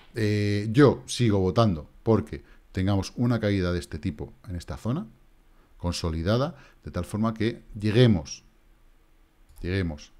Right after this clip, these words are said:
a la, a esta parte inferior aquí, tonteando, eh, consolidando, mm, en varias mechas pequeñitas de varios días, aunque sea aburrido, pero eso es lo que va a hacer que luego podamos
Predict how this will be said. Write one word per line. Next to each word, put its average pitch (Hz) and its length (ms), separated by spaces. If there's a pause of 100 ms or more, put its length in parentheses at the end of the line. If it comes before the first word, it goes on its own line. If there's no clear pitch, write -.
(180)
a 76 100
la, 73 240
a 90 60
esta 90 200
parte - 220
inferior 80 320
aquí, 131 380 (640)
tonteando, 107 640 (380)
eh, 82 300
consolidando, 90 840 (140)
mm, 78 300
en 90 180
varias 101 260
mechas 92 320
pequeñitas 90 500
de 85 60
varios 85 240
días, 113 220
aunque 92 220
sea 131 180
aburrido, 101 600 (500)
pero 123 200
eso 120 140
es 117 40
lo 110 80
que 98 80
va 92 80
a - 20
hacer 104 180
que 90 100
luego 95 220
podamos 90 440